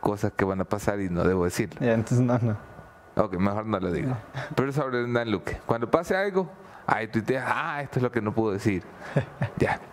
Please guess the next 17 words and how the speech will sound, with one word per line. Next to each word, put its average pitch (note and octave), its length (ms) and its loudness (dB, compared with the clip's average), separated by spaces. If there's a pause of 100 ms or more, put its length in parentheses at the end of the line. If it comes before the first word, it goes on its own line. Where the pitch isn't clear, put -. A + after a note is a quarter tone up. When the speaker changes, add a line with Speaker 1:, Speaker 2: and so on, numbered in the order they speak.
(680)
Speaker 1:
Eh, G#2 1000 2 (600)
Hernán B2+ 320 0
Luque C3+ 200 2
decía, A2+ 500 0 (2250)
"Iván B2+ 300 2
Correa, B2+ 520 0
¿sabes C#3 240 0
quién D3 180 2
quiere D#3 200 2
que D#3 100 2
sea? E3+ 440 0 (420)
Fulano B2+ 440 2
de A2+ 60 0
tal, G#2 240 4
un F3+ 140 2
viejo F#3 400 2
de A#2 420 0